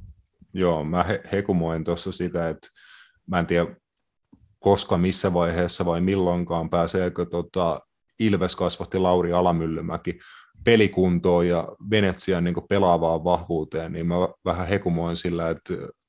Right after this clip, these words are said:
antaakohan tota Lämmi vapaa potkuvastuun Nanille vai ottaako sen itselleen, että Alamyllymäki tota kova rekordi ainakin Veikkausliigasta niinku vaarallisista vapaapotkuista, mut riittääköhän pokka ottaa Nanilta vaparit?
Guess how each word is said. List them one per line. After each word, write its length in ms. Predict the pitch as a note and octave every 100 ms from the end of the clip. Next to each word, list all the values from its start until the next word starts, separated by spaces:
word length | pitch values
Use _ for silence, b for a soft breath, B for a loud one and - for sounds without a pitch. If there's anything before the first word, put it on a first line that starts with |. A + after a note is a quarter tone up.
| -
antaakohan 640 | G#2 G#2+ G2 F#2 F#2 F2+
tota 280 | F2 E2+ F2
Lämmi 440 | F#2 F#2+ F2 F2 - b b b b _ -
vapaa 340 | A2+ - F#2+ E2
potkuvastuun 840 | F2+ E2+ F#2 F2 F2 - F#2 F2+
Nanille 500 | F#2 F#2 E2 D#2+ D#2
vai 160 | E2
ottaako 460 | F2 - F#2 E2 F2
sen 160 | F2 F2
itselleen, 520 | F2 F#2 F#2 E2+ E2
että 140 | - -
Alamyllymäki 840 | G#2 G2 F#2+ F#2 F2+ F2+ F#2 F#2+ F2+
tota 480 | F#2+ F#2 F#2 E2 -
kova 260 | A2 G2+ F#2
rekordi 500 | F#2+ F#2+ F#2+ F2+ F#2+
ainakin 300 | A2+ C3 B2
Veikkausliigasta 960 | B2 - F#2 E2+ - F2 F2 E2+ F2
niinku 300 | E2+ F2 F#2
vaarallisista 680 | G#2 G2+ F2+ F2 F2 F2+ G2
vapaapotkuista, 960 | G2 F#2+ E2 E2+ F2 - F#2 F2+ -
mut 280 | F2 F2 - G2 D#2+ - _ - -
riittääköhän 720 | A2+ B2 - G2+ F2+ F#2 F2+
pokka 480 | F2 G2+ - E2 - -
ottaa 400 | F#2+ - F#2+ F2
Nanilta 560 | F#2 F#2+ F2 D#2 D2+
vaparit? 440 | D#2 E2 D2+ -